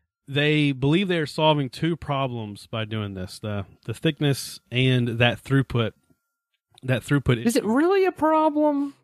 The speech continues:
Speaker 1: I don't know. I was wondering about that too, because to me it seems like
Speaker 2: <laughs>
Speaker 1: we're traveling at the speed of light here. You know what I mean? Like, what's
Speaker 2: Yeah.
Speaker 1: what's the di-, uh, the difference there? But, uh, to the, uh, very intelligent people that designed this, apparently that is a,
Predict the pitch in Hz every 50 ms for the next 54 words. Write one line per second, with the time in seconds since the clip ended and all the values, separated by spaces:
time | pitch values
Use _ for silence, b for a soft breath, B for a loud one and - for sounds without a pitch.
0 | _ _ _ - 139 185 202 185 160 151 156 143 - 208 214 208 185 165 160 147
1 | - 160 135 123 - - 180 151 127 120 123 - - 147 135 135 123 - - -
2 | 143 165 180 170 147 - - - 165 165 - 831 147 139 - - 185 - - -
3 | 988 - 269 - - 131 - - 170 170 175 175 165 151 135 123 123 - - 165
4 | 147 131 139 165 165 123 107 - 113 101 101 107 127 147 156 160 160 165 165 156
5 | 143 131 160 190 190 - - - - 151 170 165 170 165 147 123 123 131 127 170
6 | 151 - - 147 139 131 147 151 113 135 143 135 127 151 160 151 160 190 - -
7 | 139 117 - - 110 104 101 110 131 127 123 127 123 123 120 113 - - - 151
8 | 143 139 135 131 131 123 90 123 123 127 123 123 123 120 117 117 - - 120 120
9 | 117 113 113 110 107 104 117 135 143 143 139 127 123 - - 135 135 131 120 127
10 | 113 - 135 120 117 117 113 110 95 110 110 107 117 123 127 123 120 110 107 107
11 | 110 - - - 104 - 131 131 127 117 117 117 110 104 107 107 107 113 113 110
12 | 104 110 107 104 98